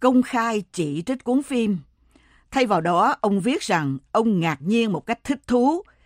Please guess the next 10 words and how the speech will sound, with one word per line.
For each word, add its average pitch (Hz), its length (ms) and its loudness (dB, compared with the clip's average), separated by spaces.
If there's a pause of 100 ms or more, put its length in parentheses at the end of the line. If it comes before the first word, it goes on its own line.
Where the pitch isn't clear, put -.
(260)
khi 233 220 -2
thấy 254 180 -2
cuốn 254 220 -4
phim 226 320 -2
này 143 300 -4 (260)
ngắn 214 460 2
hơn 214 360 0
các - 200 -10
cuốn 233 240 0
kia. 208 360 0